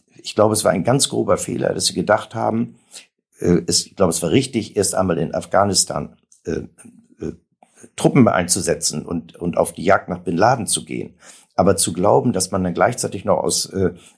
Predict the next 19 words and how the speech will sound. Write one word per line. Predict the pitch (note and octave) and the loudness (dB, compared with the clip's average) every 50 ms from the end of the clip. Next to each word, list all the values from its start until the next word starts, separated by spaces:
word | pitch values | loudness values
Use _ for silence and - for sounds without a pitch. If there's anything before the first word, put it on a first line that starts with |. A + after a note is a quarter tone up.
| _ - | _ -12
Afghanistan | - - - G2 F#2+ G2+ F#2+ F2+ - - F#2+ F#2 F#2 - | -10 -2 2 2 4 4 2 0 2 2 2 2 2 0
irgendwie | - G2 G2 G2 F#2+ E2+ D#2+ D#2+ - - - _ - | -4 -6 -6 -4 -4 -4 -4 -4 -8 -20 -20 _ -2
ein | - F#2+ | 0 2
modernes, | F#2 F2 E2 - F2+ G2 G2+ F#2+ F#2 F2 - - - - | 2 2 2 2 2 2 2 2 2 0 0 0 -2 -4
liberales, | - D#2+ D#2 F2 F2+ - E2+ F#2+ G2 G2+ G2+ F#2+ F2 - - - | -6 -4 -4 0 2 2 2 4 2 2 2 0 0 0 -2 -4
äh, | - - D#2 | -6 -10 -6
demokratisches | E2 F2+ F2+ F2 F2 - G2 F#2 - - F2 E2+ F2+ F2+ E2+ - | -4 -4 -4 -4 -4 -2 -2 -2 -2 -2 -8 -6 -6 -4 -4 -4
System | - C#2 - - A2+ A#2 B2+ A#2+ | -4 -6 -6 0 2 4 4 4
machen | G2+ F2+ - - - | 4 2 2 0 -10
kann, | - - F2 E2 F2+ F2+ F2 - - - - _ _ - | -6 -2 0 0 0 -2 -6 -10 -20 -20 -20 _ _ -4
ähm, | - - F2+ F2 E2+ E2 D#2 D#2+ - _ _ _ _ - - _ - F#2 | 0 2 4 4 4 2 0 -4 -8 _ _ _ _ -20 -20 _ -8 -2
das | F#2+ G2+ F#2+ - - | 0 0 0 0 -2
war, | G#2+ | -2
glaube | G#2 G#2 F#2 D#2+ | 0 0 -2 -2
ich, | F2 | 0
eine | G#2 F2 | -4 -2
ziemliche | - - A#2+ G#2 E2+ - - C#2 | 0 0 0 0 0 -2 -4 -4
Illusion. | C#2 F2+ F#2 F2+ F2 E2 D2 F2 A2 A#2+ - | -4 -4 -2 -2 -2 0 2 2 2 2 2
Und | - F#2+ F#2+ F#2 - - | 0 -4 -6 -6 -10 -18